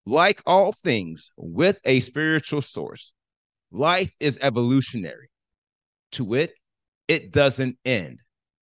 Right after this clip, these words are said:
Rather, it evolves into different phases and realities as it passes through time and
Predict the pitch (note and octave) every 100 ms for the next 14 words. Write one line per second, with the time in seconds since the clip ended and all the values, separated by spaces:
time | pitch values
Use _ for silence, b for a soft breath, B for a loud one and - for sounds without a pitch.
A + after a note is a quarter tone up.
0 | _ _ _ - A#2 D#3+ D3+ E2+ C#2 -
1 | _ D#3+ - C3 F#2+ B2+ D3 F#3 G3+ F3
2 | - C#3+ C3 - A#2 D3 D3+ - C3+ -
3 | - E3 G#3+ E3 F2 C#2+ C#2+ - _ _
4 | - D3 A#2 C3 - C3 F#3+ G3 B2+ F#2
5 | D2+ C#2+ - - _ _ - C3+ G#2 A2+
6 | - - G#3+ G#3 - G2 F2 - A2 G2
7 | - F#3 G#2+ A#1 - - _ _ _ A2
8 | G#2+